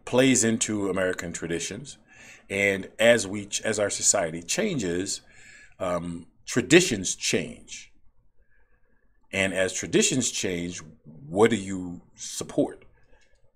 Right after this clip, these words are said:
Um, so, as I said, conservatism is characterized by respect for American traditions, support, support for Judeo-Christian values, economic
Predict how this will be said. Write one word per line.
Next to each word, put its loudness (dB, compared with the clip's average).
Um, 8
so, 8
as 2
I 4
said, 4
conservatism 4
is 6
characterized 4
by 2
respect -2
for 0
American 0
traditions, -6
support, 2
support 2
for 4
Judeo-Christian 0
values, -8
economic 2